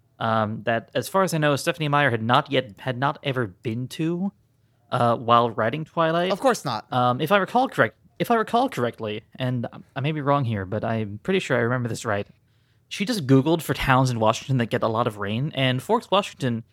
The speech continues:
Speaker 1: because it is right on the edge of the Olympic National Forest, um, out towards the coast, it gets a lot of rain. It gets a lot of rain.
Speaker 2: Mm-hmm.
Speaker 1: Um, so it's gonna be near the top of the list if you're looking for towns that get a lot of rain in Washington. Um,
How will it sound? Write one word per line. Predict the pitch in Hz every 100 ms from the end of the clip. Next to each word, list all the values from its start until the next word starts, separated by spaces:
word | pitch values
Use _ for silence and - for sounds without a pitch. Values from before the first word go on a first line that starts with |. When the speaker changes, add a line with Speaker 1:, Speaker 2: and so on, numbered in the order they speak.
| _
Speaker 1:
because | 139 135 170 160
it |
is | 139 104
right | 110 135
on | 127
the | 120
edge | 113 120
of | 110 101
the | 120 104
Olympic | 117 110 113
National | 110 104 -
Forest, | 104 131 120 107 - - _ _ _ _
um, | - 120 113 107
out | 120 127
towards | - 127 101
the | -
coast, | - 160 - -
it | - -
gets | 202 -
a | 160
lot | 170 185
of | 165
rain. | 131 190 120 95 87 _ -
It | 165
gets | 196 190 131
a |
lot | 98 95 104 180
of | 170
rain. | 110 101 -
Speaker 2:
Mm-hmm. | 165 160 202 285 _ _ -
Speaker 1:
Um, | 123 117 113
so | - 131
it's | 165
gonna | 196 185
be | 175
near | 170
the | 147
top | - 156 143
of |
the | 117
list | 117 147 -
if | 101
you're | 113
looking | 120 113
for | -
towns | - 123 127
that | 110
get | 113
a |
lot | 117
of | 90
rain | 101 123
in | 98
Washington. | 101 123 - - 92 95
Um, | 123 143 143